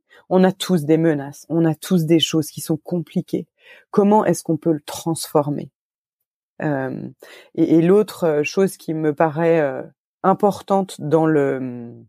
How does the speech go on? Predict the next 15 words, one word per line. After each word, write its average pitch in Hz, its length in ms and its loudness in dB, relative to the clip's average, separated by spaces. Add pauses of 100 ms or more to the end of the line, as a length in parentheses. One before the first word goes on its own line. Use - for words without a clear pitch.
(1120)
dans 156 80 -2
les 151 140 4
tempêtes, 175 680 0
c'est - 300 -6
la 143 140 2
résilience. 160 760 -2 (520)
C'est-à-dire 165 400 0
que 147 520 2 (600)
c'est 160 440 0 (600)
de 165 140 0
pas 190 200 0
aller 180 240 4
contre, - 540 -4 (280)
mais 180 140 2
d'accompagner. 151 800 -4